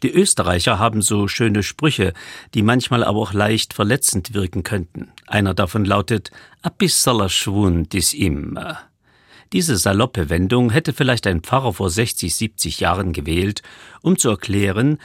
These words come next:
warum Leute aus der Kirche austreten, nicht mehr so regelmäßig zum Gottesdienst kommen oder sonst wie ihn oder die Gemeinde schneiden oder meiden. Als morbiden Wiener Schmäh müssten wir den Ausdruck heute bewerten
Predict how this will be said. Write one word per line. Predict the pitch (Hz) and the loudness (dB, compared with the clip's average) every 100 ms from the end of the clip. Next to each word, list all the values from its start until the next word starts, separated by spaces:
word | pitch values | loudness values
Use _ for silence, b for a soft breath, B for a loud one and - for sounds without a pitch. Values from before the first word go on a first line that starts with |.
| B | B
warum | - 127 139 | -6 0 2
Leute | 107 107 110 | 4 2 0
aus | 98 | -2
der | - | -4
Kirche | 110 117 104 - | -6 -4 -4 -4
austreten, | 95 98 - - 113 123 147 156 _ - | -4 -4 -6 -4 -4 -2 -6 -6 _ -8
nicht | - - | -6 -4
mehr | 120 113 | -2 0
so | 104 | 0
regelmäßig | 92 123 117 107 104 87 | -2 -2 0 0 -2 -4
zum | - 80 | -8 -6
Gottesdienst | - - - 131 110 - | -4 -4 -4 -6 -4 -6
kommen | - 95 98 101 B B B | -4 -4 -2 -6 B B B
oder | - | -4
sonst | 190 131 98 - - | 0 0 0 -2 -4
wie | 196 | -8
ihn | - 139 143 147 - B B | -4 0 2 0 -4 B B
oder | 165 160 | -2 -2
die | 104 | -2
Gemeinde | 95 85 85 90 92 - | 0 0 2 0 -2 -4
schneiden | - 85 85 87 98 | -4 -2 -2 -2 -4
oder | - 113 | -4 -4
meiden. | 110 87 78 - _ _ _ _ _ _ _ _ _ - | -4 -6 -8 -14 _ _ _ _ _ _ _ _ _ -6
Als | 110 101 90 - - | -4 -2 -4 -8 -6
morbiden | 113 101 110 170 147 107 | -2 -2 -2 -4 0 0
Wiener | 110 87 | 0 0
Schmäh | 87 - 101 147 98 - B B B | -2 -2 -2 0 -2 -4 B B B
müssten | 123 120 - 120 | -4 -2 -2 -2
wir | |
den | 117 110 | 0 0
Ausdruck | 123 - 123 - | -2 -2 -4 -2
heute | 147 180 90 | -2 0 -4
bewerten | 90 76 85 95 139 135 | -6 -4 -4 -2 -2 -2